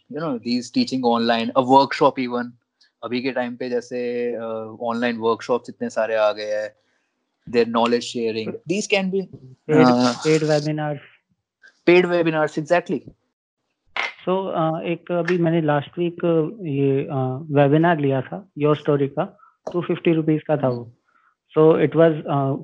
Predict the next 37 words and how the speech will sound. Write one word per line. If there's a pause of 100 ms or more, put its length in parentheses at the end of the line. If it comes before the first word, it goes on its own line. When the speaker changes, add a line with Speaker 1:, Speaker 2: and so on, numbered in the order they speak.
Speaker 2:
तो
वो
जो
Big
Basket
का
head
of
analytics
है, (800)
उसने,
अ,
लेना
था
वो, (160)
ठीक
है? (600)
और
around
three
hundred,
four
hundred
लोगों
ने
रजिस्टर
कर
रखा
था
उसमें।
So,
imagine, (200)
अ, (120)
one (100)
point
five
लाख